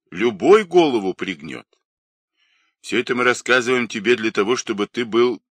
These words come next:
поосторожнее. Едва не сказали это, как кто-то крикнул:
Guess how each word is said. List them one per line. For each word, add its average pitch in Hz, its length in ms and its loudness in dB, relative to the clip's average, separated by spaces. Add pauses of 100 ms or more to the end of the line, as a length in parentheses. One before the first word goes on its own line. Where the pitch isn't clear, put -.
(100)
поосторожнее. 82 1000 -4 (1900)
Едва 131 500 0
не 208 140 -2
сказали 98 580 0
это, 208 440 -4 (320)
как 107 240 -2
кто-то 175 460 -4
крикнул: 78 680 -12